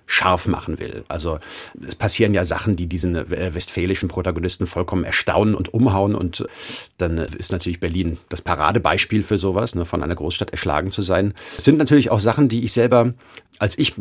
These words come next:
mit zwanzig Jahren im Jahr zweitausend nach Berlin kam, auch seltsam fand und die mir selber auch aufgefallen sind. Nicht unbedingt, weil ich sie verehrt habe oder sowas, sondern weil ich manchmal gedacht habe, „Das meint ihr ernst?“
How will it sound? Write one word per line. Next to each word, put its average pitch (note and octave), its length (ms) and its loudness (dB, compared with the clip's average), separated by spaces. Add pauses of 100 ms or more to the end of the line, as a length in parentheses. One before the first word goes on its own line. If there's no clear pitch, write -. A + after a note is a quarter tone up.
mit G#2+ 180 2
zwanzig A2 360 0
Jahren A2 160 4
im A2 80 4
Jahr F#2+ 120 4
zweitausend G2 400 2
nach F2+ 80 2
Berlin G#2 300 2
kam, G2 240 0
auch A#2+ 160 0
seltsam F#2 420 0
fand - 440 -4 (200)
und G2+ 140 -2
die G2 60 2
mir G2+ 100 2
selber G#2 240 2
auch C3 120 2
aufgefallen D#2 540 -2
sind. E2+ 260 -4 (260)
Nicht F3 260 8
unbedingt, C#3+ 340 4
weil A#2+ 80 6
ich A#2+ 180 0 (140)
sie G#2 140 0
verehrt A#2 460 2
habe G2 280 4
oder F2+ 160 0
sowas, E2+ 280 0
sondern F#2+ 200 0
weil E2+ 80 0
ich F2 80 -2
manchmal F#2+ 240 -2
gedacht F2 220 -4
habe, E2+ 100 -4
„Das - 160 -8
meint C#2+ 280 -8
ihr - 180 -6
ernst?“ A2+ 600 -4